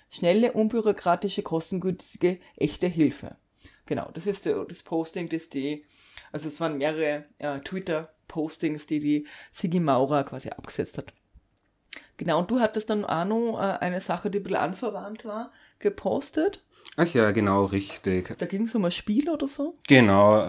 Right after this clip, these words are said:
Speaker 2: ähm, die identitäre Bewegung will ein Spiel rausbringen, unter anderem auf Steam, das aber durch und durch fremdenfeindlich, rassistisch, antisemitisch und homophob ist. Und,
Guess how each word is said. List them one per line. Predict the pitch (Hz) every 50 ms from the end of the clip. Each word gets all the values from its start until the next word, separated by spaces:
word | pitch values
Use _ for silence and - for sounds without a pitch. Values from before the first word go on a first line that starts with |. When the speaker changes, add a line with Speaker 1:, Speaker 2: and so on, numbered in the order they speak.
| 101 95 95 95
Speaker 2:
ähm, | 98 98 101 98 98 98
die | 98 98 92 92 95 98 98 101 104
identitäre | 98 95 95 101 95 95 - - - - - 92 85 90 92 98 92
Bewegung | - 92 90 82 87 85 90 95 95 98 92 92 90 90 90 90 90 - - - - - -
will | 101 104 127 131 139 143
ein | - - 104 107 104
Spiel | - - - - 101 101 107 113
rausbringen, | 107 90 87 87 92 98 - - - - 101 98 98 95 92 95
unter | - 90 92 - - 90 87
anderem | 78 85 92 95 98 95 90
auf | 85 85 82 -
Steam, | - - - - - 98 92 95 98 98 98 98 - - - - - _ _ _ _
das | - 113 98 - -
aber | 92 90 82 87 85 85 90 87
durch | 87 - - 110 95 92 - 104
und | 95 90 - -
durch | 101 95 90 90 90 90 87 85 - -
fremdenfeindlich, | - - - - 78 80 - - - 98 - - 82 78 82 82 82 82 - 85 80 76 - -
rassistisch, | 87 80 - - - 87 82 - - - - - 85 82 82 80 - - - - - -
antisemitisch | 82 85 85 87 - 95 87 - 90 82 85 82 82 82 - - - 85 80 - - - - 104
und | - 87 82 78 80 80 85 85 -
homophob | 95 92 85 87 87 - - 87 87 92 98 98
ist. | 95 92 87 - - -
Und, | 80 82 82 82 85 82